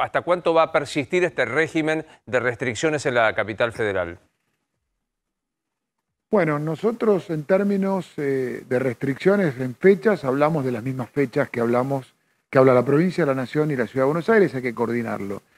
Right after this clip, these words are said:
Speaker 2: Lo que sí vamos a evaluar todas las semanas, que no necesariamente tenga que llegar las medidas que acabamos de tomar con Horacio en las tres semanas, vamos a ir evaluando los casos,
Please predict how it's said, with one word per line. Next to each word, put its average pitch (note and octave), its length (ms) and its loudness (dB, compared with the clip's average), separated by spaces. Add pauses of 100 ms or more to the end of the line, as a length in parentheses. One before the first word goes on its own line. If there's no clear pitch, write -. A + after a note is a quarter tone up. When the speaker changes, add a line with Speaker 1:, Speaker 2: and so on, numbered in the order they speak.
(320)
Speaker 2:
Lo E3+ 120 6
que E3+ 80 6
sí A3 120 2
vamos D#4 240 4
a E3+ 40 4
evaluar D3 400 4
todas C#3+ 180 0
las B2+ 120 -2
semanas, C#3+ 520 -4 (680)
que C#3 100 -2
no D3+ 100 2
necesariamente E3+ 800 0
tenga F3+ 300 0
que C3 120 -6
llegar D3+ 280 2
las C#3 160 0
medidas D3+ 340 2
que C#3 100 -6
acabamos E3 460 2
de C#3+ 80 -2
tomar D#3+ 300 0
con C#3 160 -2
Horacio D#3 460 0
en C3 80 -2
las A2+ 160 -6
tres E3+ 180 0
semanas, C#3 540 -4 (340)
vamos G#3 220 4
a G#3 40 6
ir F#3 60 4
evaluando C#3+ 400 0
los A2 140 -6
casos, D3+ 420 -2